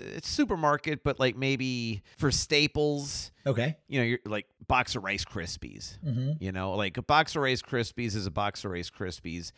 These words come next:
Speaker 1: Their prices are definitely better than, say, Albertsons or Vons or any of that stuff.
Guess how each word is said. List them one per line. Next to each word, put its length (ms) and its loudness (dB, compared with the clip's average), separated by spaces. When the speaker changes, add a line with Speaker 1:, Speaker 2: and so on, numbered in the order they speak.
Speaker 1:
Their 120 2
prices 560 2
are 120 -2
definitely 560 -4
better 400 0
than, 400 -4
say, 400 -2
Albertsons 720 -2
or 80 -4
Vons 760 -4
or 300 -8
any 180 -4
of 100 -4
that 240 -4
stuff. 340 -12